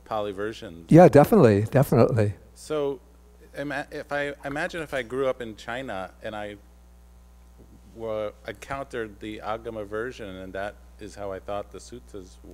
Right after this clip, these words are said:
Speaker 1: are, were,
Speaker 2: Yeah.
Speaker 1: and maybe the, the Pali would seem sort of like an altered version. So
Speaker 2: Hmm.
Speaker 1: how do I know?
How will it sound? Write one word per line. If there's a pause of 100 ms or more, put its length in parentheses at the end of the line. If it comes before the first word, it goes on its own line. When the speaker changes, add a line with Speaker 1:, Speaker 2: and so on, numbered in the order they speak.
(120)
Speaker 1:
are, (100)
were,
Speaker 2:
Yeah. (960)
Speaker 1:
and (100)
maybe
the, (1000)
the (160)
Pali
would
seem (680)
sort
of
like (520)
an
altered
version. (880)
So
Speaker 2:
Hmm.
Speaker 1:
how
do
I
know?